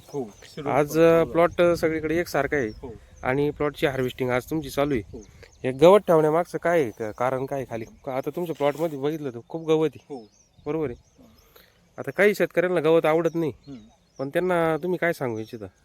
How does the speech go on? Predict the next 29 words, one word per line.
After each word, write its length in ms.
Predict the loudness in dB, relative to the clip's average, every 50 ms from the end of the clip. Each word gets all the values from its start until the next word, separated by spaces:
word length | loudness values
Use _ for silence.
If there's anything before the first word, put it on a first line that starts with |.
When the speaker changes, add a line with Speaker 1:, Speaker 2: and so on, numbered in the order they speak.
| _ -20 _ _ _ -20 -20 -20 -20 -20 -16 -12
Speaker 1:
गवताचं 580 | -10 -10 -8 -8 -10 -10 -8 -10 -10 -10 -10 -10
असं 320 | -8 -8 -8 -8 -8 -10
आहे 60 | -10
बरं 140 | -10 -12 -14
का, 100 | -14 -14
जर 120 | -12 -8 -8
आपलं 340 | -8 -8 -10 -10 -10 -10
जवळ 200 | -10 -10 -12 -12
फळ 300 | -12 -12 -8 -6 -4 -4
आहे 100 | -4 -6
ना, 140 | -8 -12 -14 -14 -14 -14
तवर 180 | -12 -10 -10 -12
तर, 100 | -12 -14
तर 460 | -12 -10 -10 -8 -8 -8 -8 -8 -8 -10
हात 480 | -12 -14 -18 -18 -14 -12 -12 -12 -12 -12
नाही 140 | -12 -10
लावलं 220 | -8 -8 -8 -8 -8
पाहिजे 240 | -8 -8 -10 -10 -10
गवताला. 400 | -12 -12 -12 -12 -14 -14 -14 -14
Speaker 2:
हा. 360 | -16 -14 -6 -2 0 0 0 -2 -6 -14 -16 -14
Speaker 1:
जर 120 | -12 -10
ऊन 220 | -8 -8 -8 -8 -8
जर 100 | -8 -8
पडेल 260 | -8 -8 -8 -6 -6
असलं 240 | -8 -8 -6 -8 -8 -8
तर 40 | -8
तुम्ही 260 | -10 -14 -14 -16 -14
कापून 320 | -12 -12 -12 -12 -12 -12 -12
घेतलं 260 | -12 -12 -10 -12 -12